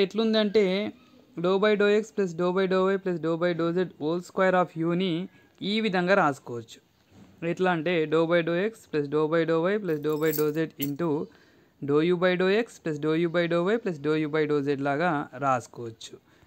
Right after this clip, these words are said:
అంటే మనకి ఇక్కడ U అనే ఒక ఫంక్షన్ ఇచ్చింది కదా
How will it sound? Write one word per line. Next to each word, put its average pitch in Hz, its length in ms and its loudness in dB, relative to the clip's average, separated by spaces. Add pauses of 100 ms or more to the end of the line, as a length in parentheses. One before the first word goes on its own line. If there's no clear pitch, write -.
(200)
అంటే 185 160 2 (100)
మనకి 185 220 0
ఇక్కడ 190 180 0 (680)
U 226 40 2 (120)
అనే 226 180 4
ఒక 220 160 2
ఫంక్షన్ 180 340 -2
ఇచ్చింది 180 280 -4
కదా 196 140 -4